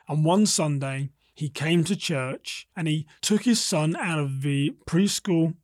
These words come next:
program and was walking out of the building when someone saw him and said, "I know he's not allowed to see his son." Then that resulted in the police being called,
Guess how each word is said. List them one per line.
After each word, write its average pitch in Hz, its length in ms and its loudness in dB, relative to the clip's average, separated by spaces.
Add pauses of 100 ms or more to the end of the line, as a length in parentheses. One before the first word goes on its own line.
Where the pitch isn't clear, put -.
program 131 640 -4 (220)
and 160 120 -4
was 135 200 -4
walking 175 440 2
out 170 300 -4
of 165 80 -4
the 151 60 0
building 135 560 -2 (260)
when 143 240 -2
someone 151 360 -2
saw 208 340 2
him 143 320 0
and 139 120 -2
said, 139 360 -4 (180)
"I 143 100 -4
know 160 300 2
he's 151 260 0
not 147 200 0
allowed 139 320 -2
to 139 100 -6
see 143 260 -2
his 123 220 -4
son." 120 440 -4 (320)
Then 147 220 -2
that 160 160 -2
resulted 156 480 -2
in 143 100 -2
the 135 80 -4
police 202 300 2
being 175 300 0
called, 160 500 0